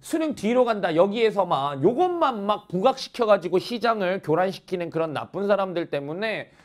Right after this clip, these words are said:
그때도 쫄아가지고 애들 막 되게 막 좀 잘못된 판단들 많이 했었어요.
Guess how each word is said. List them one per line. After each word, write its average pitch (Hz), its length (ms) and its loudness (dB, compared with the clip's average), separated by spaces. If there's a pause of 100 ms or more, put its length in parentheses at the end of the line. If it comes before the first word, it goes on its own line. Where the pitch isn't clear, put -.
(140)
그때도 208 440 2
쫄아가지고 190 600 2
애들 131 180 0
막 131 560 -2
되게 123 240 -2
막 107 300 -8
좀 101 280 -10 (680)
잘못된 151 440 -2
판단들 135 400 -4
많이 110 240 -6
했었어요. 139 680 -2